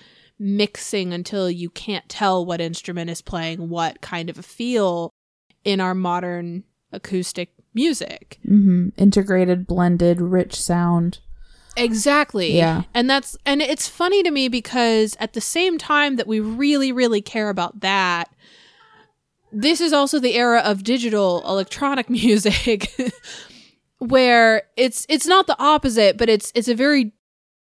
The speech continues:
Speaker 1: different feel. And it's, it's funny to me because
Speaker 2: It's a different skill to blend it too.
Speaker 1: Oh, yeah. Well, what I'm saying is, like,
Speaker 2: Even if you want the blended sound digitally, it's going
Speaker 1: It's
Speaker 2: to
Speaker 1: so
Speaker 2: take a
Speaker 1: much
Speaker 2: different
Speaker 1: different.
Speaker 2: way,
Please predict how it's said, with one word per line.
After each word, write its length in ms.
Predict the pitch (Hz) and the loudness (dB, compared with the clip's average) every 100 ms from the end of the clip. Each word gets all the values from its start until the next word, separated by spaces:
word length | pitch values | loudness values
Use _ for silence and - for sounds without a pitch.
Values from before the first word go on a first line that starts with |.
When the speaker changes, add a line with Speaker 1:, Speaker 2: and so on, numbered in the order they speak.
| _ _ | _ _
Speaker 1:
different 500 | 262 254 285 214 - _ _ _ | -2 -2 -2 -2 -4 _ _ _
feel. 440 | - 285 220 180 170 | -2 2 4 2 0
And 160 | 220 226 | -2 0
it's, 240 | 254 262 - | 2 0 2
it's 220 | 254 247 | 0 0
funny 400 | - - 311 339 | -6 0 0 0
to 120 | 277 247 | -2 -2
me 180 | 226 | -2
because 500 | 214 208 208 190 180 | -2 -4 -2 0 0
Speaker 2:
It's 100 | 214 | -2
a 40 | 226 | 0
different 320 | 277 262 135 | 0 0 -4
skill 320 | - 233 381 | -2 2 2
to 100 | 311 | 2
blend 300 | 208 190 90 - | 0 -2 -2 -6
it 140 | - | -6
too. 420 | - 131 113 107 - - _ _ _ _ _ _ _ _ - | -2 -2 -2 -8 -12 -20 _ _ _ _ _ _ _ _ 2
Speaker 1:
Oh, 160 | 427 | 4
yeah. 360 | 349 415 208 175 | 6 4 2 0
Well, 200 | 247 339 240 | -2 -4 0
what 220 | 330 339 | 2 2
I'm 140 | 320 | 2
saying 240 | 302 302 269 | -2 0 0
is, 160 | 247 | 0
like, 340 | 226 196 180 - - - - _ - - - | 0 0 -2 -10 -20 -20 -20 _ -20 -16 4
Speaker 2:
Even 260 | 269 277 | 6 6
if 120 | 269 | 4
you 80 | 233 | 4
want 180 | 226 240 | 4 4
the 60 | 233 | 2
blended 360 | 202 208 196 185 | 4 2 2 0
sound 280 | 196 190 190 | 2 4 4
digitally, 640 | 196 190 170 165 156 156 - _ _ - | 2 2 2 2 0 -4 -10 _ _ 0
it's 180 | 196 | 2
going 260 | 190 196 196 | 2 4 4
Speaker 1:
It's 80 | 190 | 2
Speaker 2:
to 60 | |
Speaker 1:
so 160 | 185 208 | 4 4
Speaker 2:
take 100 | 180 | 4
a 40 | |
Speaker 1:
much 100 | 180 | 4
Speaker 2:
different 340 | 185 180 185 165 | 2 2 2 4
Speaker 1:
different. 60 | |
Speaker 2:
way, 480 | 175 160 160 165 185 | 4 2 0 -2 -6